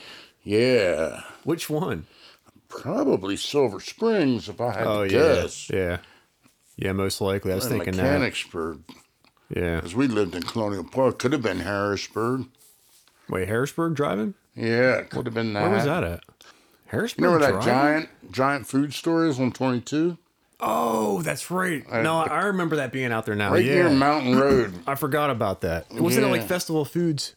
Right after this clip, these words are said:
Speaker 2: was put in there or something, and I think took its place, didn't it?
Speaker 1: Yeah, I don't, I don't, I don't
Speaker 2: And then
Speaker 1: really
Speaker 2: it turned into
Speaker 1: recall.
Speaker 2: Giant or something like that.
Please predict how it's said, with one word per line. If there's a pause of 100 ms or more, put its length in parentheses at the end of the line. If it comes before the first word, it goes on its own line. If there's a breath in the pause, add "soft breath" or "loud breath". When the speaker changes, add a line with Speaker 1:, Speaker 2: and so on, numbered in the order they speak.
(200)
Speaker 2:
was
put
in
there
or
something, (380)
and
I
think (300)
took
its
place,
didn't
it? (360 loud breath)
Speaker 1:
Yeah,
I
don't,
I
don't,
I
don't
Speaker 2:
And
then
Speaker 1:
really
Speaker 2:
it
turned
into
Speaker 1:
recall.
Speaker 2:
Giant
or
something
like
that.